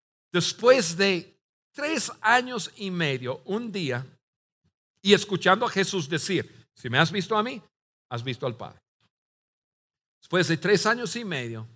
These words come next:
ese hombre un día sacó su pluma y escribió lo siguiente: "Y nosotros hemos llegado a saber y creer que Dios nos ama".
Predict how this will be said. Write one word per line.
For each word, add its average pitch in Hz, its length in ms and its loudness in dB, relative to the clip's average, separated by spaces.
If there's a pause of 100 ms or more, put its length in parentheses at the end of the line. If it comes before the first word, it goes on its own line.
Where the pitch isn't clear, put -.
(720)
ese 185 260 2
hombre 156 340 2
un 165 200 0
día 170 180 4
sacó 165 360 0
su 175 220 -4
pluma 208 460 -2
y 156 120 -4
escribió 151 520 -2
lo 160 140 2
siguiente: 123 840 -8 (1900)
"Y 220 100 -4
nosotros 170 1160 0 (160)
hemos 165 360 -4
llegado 156 440 2
a 156 60 0
saber 156 400 -2
y 170 80 2
creer 135 460 -4
que 131 120 -8
Dios 135 300 -6
nos 139 260 -10
ama". 143 380 -6